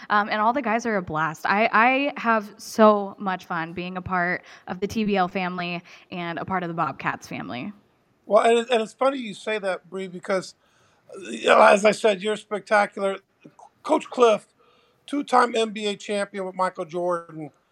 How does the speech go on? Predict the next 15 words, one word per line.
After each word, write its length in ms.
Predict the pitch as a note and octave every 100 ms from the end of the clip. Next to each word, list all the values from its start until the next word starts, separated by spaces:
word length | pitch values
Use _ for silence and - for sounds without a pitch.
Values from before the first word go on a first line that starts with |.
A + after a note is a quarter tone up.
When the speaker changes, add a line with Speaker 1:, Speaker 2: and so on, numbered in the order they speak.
| _ _ _ -
Speaker 2:
and 100 | F#3+
he 220 | - A#3+
is 160 | A3 F3+
so 340 | - A#3+ A#3
humble 460 | A3 A3 B3 G#3 F3+
about 320 | E3 E3 E3
all 240 | D#3 D#3+ D3
of 80 |
that. 140 | D3+ D3
He's 220 | F3 -
so 340 | - A#3 B3 A#3+
accessible 580 | - A3+ G#3 - F#3
to 140 | F3+ F#3+
the 100 | E3
fans. 540 | - F#3 F3 D#3 -